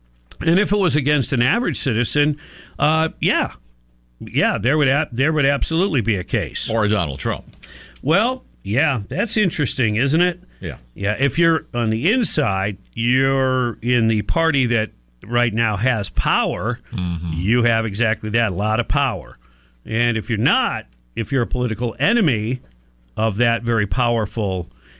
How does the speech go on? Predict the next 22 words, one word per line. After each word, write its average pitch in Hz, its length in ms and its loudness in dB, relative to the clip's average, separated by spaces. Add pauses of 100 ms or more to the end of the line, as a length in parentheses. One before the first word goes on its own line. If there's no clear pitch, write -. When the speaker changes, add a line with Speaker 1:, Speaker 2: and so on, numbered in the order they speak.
(220)
Speaker 1:
uh, 82 140 -4
political 110 520 0
party, 92 640 0
you 98 200 0
better 139 260 2
look 123 200 0
out. 160 360 -2 (260)
Speaker 2:
Well, 127 180 0
look 110 100 0
at 104 80 0
the 101 80 2
documents 101 460 -2
cases. - 540 -10 (100)
I 95 80 -4
mean, 95 200 0
talk 127 260 -2
about 82 240 -4
night 98 220 -2
and 85 100 -6
day, 82 460 -4 (380)
you 113 60 -16
know. 98 160 -20